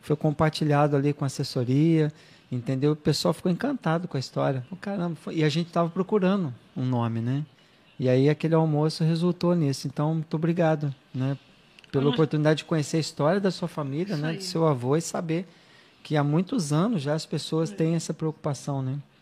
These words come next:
Speaker 2: Isso aí.
Speaker 1: Até a questão do dia de sepultamento dele, né?
Speaker 2: Os cachorrinhos
Speaker 1: Que
Speaker 2: acompanhando com o
Speaker 1: tiveram
Speaker 2: sepultamento,
Speaker 1: acompanhando.
Speaker 2: junto com a banda, a, a, a banda de Barra do Piraí,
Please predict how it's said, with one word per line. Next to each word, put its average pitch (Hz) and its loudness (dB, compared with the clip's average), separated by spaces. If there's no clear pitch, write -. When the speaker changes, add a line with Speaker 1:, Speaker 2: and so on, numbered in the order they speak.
Speaker 2:
Isso - -20
aí. 135 0
Speaker 1:
Até 147 2
a 139 -2
questão 147 0
do 139 0
dia 135 -2
de 131 -10
sepultamento 135 -4
dele, 123 0
né? 123 -2
Speaker 2:
Os - -18
cachorrinhos 226 -4
Speaker 1:
Que 220 -6
Speaker 2:
acompanhando 220 -8
com 202 -14
o - -20
Speaker 1:
tiveram 214 -12
Speaker 2:
sepultamento, 117 0
Speaker 1:
acompanhando. 123 -4
Speaker 2:
junto 233 -6
com 240 -10
a 214 -6
banda, 247 -8
a, 190 -14
a, 175 -14
a - -14
banda 208 -6
de 185 -10
Barra 202 -8
do 196 -10
Piraí, 208 -6